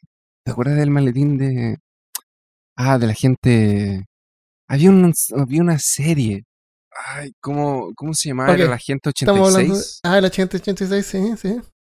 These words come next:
Speaker 1: Tenía un maletín que, que tenía millones de cosas adentro.
Speaker 2: Todo
Speaker 1: Se
Speaker 2: lo,
Speaker 1: desarmaba.
Speaker 2: es, es como el cinturón de Batman, el maletín de los espías.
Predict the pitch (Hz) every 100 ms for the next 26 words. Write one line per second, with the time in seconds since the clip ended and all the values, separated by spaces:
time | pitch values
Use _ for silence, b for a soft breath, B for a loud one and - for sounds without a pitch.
0 | _ _ 117 131 135 135 123 135 143 135
1 | 123 120 113 110 - _ _ _ - 107
2 | 107 113 120 110 113 117 104 - 107 -
3 | - 117 - - - 185 196 196 196 190
4 | 185 180 185 - 190 202 196 - 196 190
5 | 170 185 185 180 170 156 156 135 135 131
6 | 139 143 143 147 143 139 127 127 - -